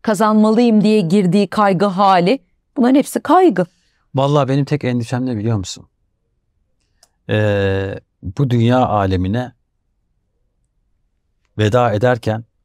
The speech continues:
Speaker 2: arkamda bırakacağım iz nasıl bir iz olacak? Ben
Speaker 1: Nasıl
Speaker 2: buraya bakıyorum.
Speaker 1: bilirdiniz sorusunun cevabı mı?
Speaker 2: Yani nasıl bildiklerinden ziyade nasıl bilecekleri de çok önemli ya. Hani ne bıraktım arkamdan ben?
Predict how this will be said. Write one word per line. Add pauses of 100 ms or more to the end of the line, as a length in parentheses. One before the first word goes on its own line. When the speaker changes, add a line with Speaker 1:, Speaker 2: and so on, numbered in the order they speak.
(160)
Speaker 2:
arkamda
bırakacağım
iz (280)
nasıl (100)
bir
iz
olacak? (320)
Ben
Speaker 1:
Nasıl
Speaker 2:
buraya
bakıyorum.
Speaker 1:
bilirdiniz
sorusunun
cevabı
mı? (680)
Speaker 2:
Yani
nasıl
bildiklerinden
ziyade
nasıl
bilecekleri
de
çok
önemli
ya.
Hani
ne
bıraktım
arkamdan
ben?